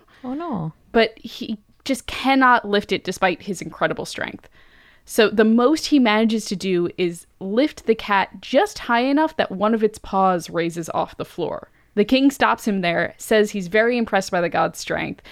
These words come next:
Speaker 2: and reveals the true nature of the cat. He also claims that if Thor had managed to lift the cat slash Jormungandr completely off the ground, it would have altered the boundaries of the universe.
Speaker 1: Oh my god, that's a very high stakes errand.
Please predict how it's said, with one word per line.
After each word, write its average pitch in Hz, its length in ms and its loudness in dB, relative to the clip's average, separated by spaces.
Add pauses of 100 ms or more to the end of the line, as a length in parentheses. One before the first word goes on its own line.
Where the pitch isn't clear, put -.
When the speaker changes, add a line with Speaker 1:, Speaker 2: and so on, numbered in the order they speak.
Speaker 2:
and 190 160 -2
reveals 190 520 0
the 180 100 -4
true 180 260 -8
nature 233 340 -2
of - 160 -4
the - 80 -14
cat. - 520 -4 (260)
He 240 80 2
also 277 180 2
claims 247 360 0
that 196 100 2
if 185 100 -2
Thor 240 320 2
had 247 160 0
managed 247 460 0
to 262 80 2
lift 214 280 -2
the 196 100 -2
cat - 400 -2
slash 170 420 -2
Jormungandr 190 760 0 (400)
completely 233 600 -2
off 247 200 2
the 240 80 2
ground, 226 420 2
it 220 80 2
would 220 140 4
have 226 160 2
altered 220 400 2
the 202 80 0
boundaries 214 720 -2
of 165 120 -8
the 170 100 -6
universe. 170 840 -10 (100)
Speaker 1:
Oh 427 120 2
my 226 140 4
god, 302 340 4
that's 254 140 0
a 262 80 2
very 294 300 4
high 233 240 2
stakes 254 440 2
errand. 233 600 2